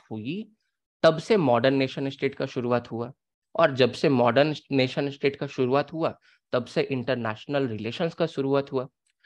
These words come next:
आप अगर ऑस्ट्रेलिया और न्यूजीलैंड के आइलैंड्स देखेंगे, तो आसपास में बहुत सारे, बहुत छोटे-छोटे कंट्रीज हैं,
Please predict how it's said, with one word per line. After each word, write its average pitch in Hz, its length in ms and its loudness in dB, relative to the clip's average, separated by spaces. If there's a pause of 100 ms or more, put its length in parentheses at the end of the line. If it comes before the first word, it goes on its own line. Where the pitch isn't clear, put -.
(220)
आप 165 200 4
अगर 175 180 0
ऑस्ट्रेलिया 139 600 0
और 160 180 -4
न्यूजीलैंड 160 520 -2
के - 160 -8
आइलैंड्स 120 460 -4
देखेंगे, 107 500 -8 (540)
तो 180 60 4
आसपास 180 640 2
में 165 200 0
बहुत 156 320 0
सारे, 156 220 0
बहुत 180 420 -6
छोटे-छोटे 160 520 -2
कंट्रीज 120 520 -2
हैं, 120 120 -16